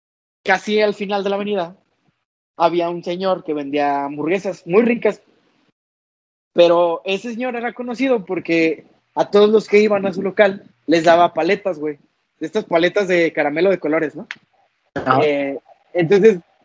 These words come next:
Speaker 1: nos juntamos todos los primos, güey. Y para que no nos regañaran, nos íbamos corriendo todos en bola, éramos como siete más o menos, hasta el puesto de las hamburguesas. Le pedíamos al señor paletas y nos daba así de que un puñito, ¿no? Y de, "Ya, váyanse, niños", y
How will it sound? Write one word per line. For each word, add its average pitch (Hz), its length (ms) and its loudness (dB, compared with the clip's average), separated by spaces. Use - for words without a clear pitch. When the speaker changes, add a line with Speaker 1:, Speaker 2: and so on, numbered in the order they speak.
Speaker 1:
nos 175 160 0
juntamos 185 380 0
todos 226 140 4
los 226 140 0
primos, 240 360 0
güey. 175 200 0
Y 175 120 2
para 160 240 4
que 170 120 2
no 175 140 4
nos 196 140 -2
regañaran, 208 480 4
nos 165 140 -14
íbamos 196 240 -4
corriendo 180 400 -2
todos 190 260 -2
en 175 80 -8
bola, 180 200 0
éramos 185 280 -4
como 143 400 -8
siete 175 540 2
más 226 160 -8
o 233 40 -10
menos, 302 280 -6
hasta 165 300 2
el 170 140 -2
puesto 180 300 -4
de 214 60 2
las 202 120 -2
hamburguesas. 196 540 -6
Le 170 140 2
pedíamos 180 480 -2
al 190 100 -4
señor 185 260 -8
paletas 190 440 -2
y 160 60 -6
nos 147 160 -6
daba 156 180 4
así 180 200 -4
de 180 100 0
que 160 100 -6
un 147 120 -8
puñito, 170 440 0
¿no? 165 160 -2
Y 156 40 2
de, 143 120 0
"Ya, 214 220 0
váyanse, 240 300 -4
niños", 175 280 -2
y 147 260 4